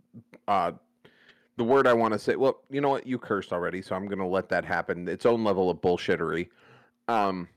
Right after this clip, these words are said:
and that's treacherous. What's that? It's not even my ship.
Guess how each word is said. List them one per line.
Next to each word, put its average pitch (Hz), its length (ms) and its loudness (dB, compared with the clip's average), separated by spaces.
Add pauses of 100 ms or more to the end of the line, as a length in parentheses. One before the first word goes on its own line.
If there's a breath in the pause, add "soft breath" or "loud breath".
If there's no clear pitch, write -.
(480)
and 113 80 -4
that's 123 200 -2
treacherous. - 720 -4 (1500)
What's 156 240 2
that? 180 320 2 (440)
It's 185 180 -2
not 143 200 2
even 135 240 4
my 123 260 0
ship. - 520 0